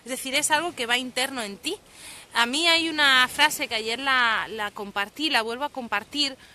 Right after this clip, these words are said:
porque fue algo que me, me, me ayudó mucho en este libro y, por supuesto, en este, en este evento que también se habló, porque hablamos mucho sobre el ego,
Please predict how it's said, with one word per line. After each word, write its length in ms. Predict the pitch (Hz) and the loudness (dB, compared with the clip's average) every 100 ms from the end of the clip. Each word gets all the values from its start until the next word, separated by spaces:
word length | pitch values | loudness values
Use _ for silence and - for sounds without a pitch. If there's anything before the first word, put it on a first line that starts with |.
| _ | _
porque 380 | 226 208 226 220 - | -10 -8 -8 -8 -12
fue 320 | - - 285 | -14 -2 4
algo 340 | 294 311 339 | 4 4 -2
que 160 | - 269 | -4 -4
me, 520 | 247 233 220 214 185 | -2 -2 0 -2 -6
me, 520 | 220 220 214 208 202 190 | -8 -10 -8 -6 -8 -6
me 100 | 226 | -4
ayudó 380 | 226 226 254 330 | -2 -2 -2 -2
mucho 360 | 302 320 - | -2 0 -2
en 100 | 247 | -2
este 220 | 240 - | -4 -4
libro 440 | 233 262 285 233 233 | -2 -2 -2 -2 -4
y, 40 | |
por 160 | 196 220 | -4 -8
supuesto, 440 | 220 185 226 - | -8 -8 -10 -6
en 100 | 262 | -6
este, 460 | 233 - 226 202 180 | -6 -6 -6 -6 -6
en 100 | 208 | -8
este 320 | 208 - 214 | -10 -6 -4
evento 380 | 196 262 277 226 | -2 -2 -4 -10
que 80 | 214 | -8
también 320 | 196 208 226 | -8 -8 -6
se 140 | - | -4
habló, 300 | 196 233 254 | -4 -2 -2
porque 260 | 226 202 202 | -4 -10 -8
hablamos 340 | 214 262 302 | -4 -2 -4
mucho 300 | 233 233 - | -8 -6 -4
sobre 300 | - 214 185 | -4 -4 -8
el 100 | 175 | -4
ego, 320 | 208 240 196 | -2 -4 -6